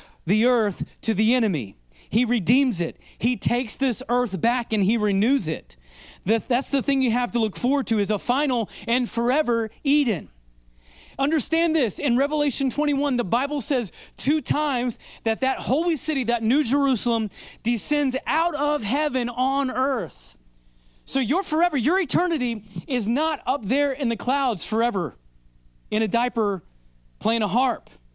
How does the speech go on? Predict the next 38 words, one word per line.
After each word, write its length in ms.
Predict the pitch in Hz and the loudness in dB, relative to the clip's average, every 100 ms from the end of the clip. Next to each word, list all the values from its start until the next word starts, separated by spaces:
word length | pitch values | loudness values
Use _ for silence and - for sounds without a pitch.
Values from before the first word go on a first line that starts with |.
| - - - - - - - - - - - - - - | -20 -20 -20 -20 -20 -20 -20 -20 -20 -20 -20 -20 -14 -4
I 80 | 269 | 0
don't 120 | 330 | 2
know 60 | |
about 180 | 320 294 | 2 2
you, 80 | 262 | 2
but 100 | 247 | 0
that's 180 | 294 262 | 0 0
not 240 | 302 294 | 0 0
really 280 | 262 302 285 | 0 2 0
a 40 | |
forever 540 | 233 240 254 277 233 196 | 0 0 2 2 0 2
that 120 | 208 | 0
I, 140 | 220 247 | 0 0
that 160 | 208 | 0
I 120 | 233 208 | 0 0
jive 440 | 156 240 269 175 | 0 2 0 -2
with 360 | 170 127 - - | -2 -4 -8 -2
anyway. 520 | 247 247 160 107 95 - - _ _ - - | 0 0 -2 -6 -10 -20 -20 _ _ -18 -6
I'm 80 | 180 | -4
just 280 | - - | -4 -6
gonna 180 | 139 208 | -2 0
be 140 | 208 208 | 2 2
honest. 580 | 240 208 185 - 160 - - - - | 2 -2 -4 -8 -12 -18 -20 -20 -8
That's 220 | 190 190 226 | -6 -2 0
not 280 | 247 - | 0 -2
really 460 | 214 262 247 226 185 - - _ _ _ | 0 0 2 0 -4 -10 -20 _ _ _
a 100 | 202 | -4
wonderful 540 | 190 202 254 247 240 214 | 0 0 0 0 -2 -2
picture 400 | 220 240 - 240 | -4 -4 -2 -2
of 80 | 214 | -2
eternity. 280 | 226 262 | -2 -2
I 120 | 185 170 | -4 -4
get 180 | 233 | -2
kind 160 | - 262 | -2 -2
of 80 | - | -2
anxious 460 | 254 262 - 226 220 | -2 0 -2 -2 -2
about 320 | 175 160 - | -2 -2 -4
that. 420 | 147 90 - | -6 -6 -14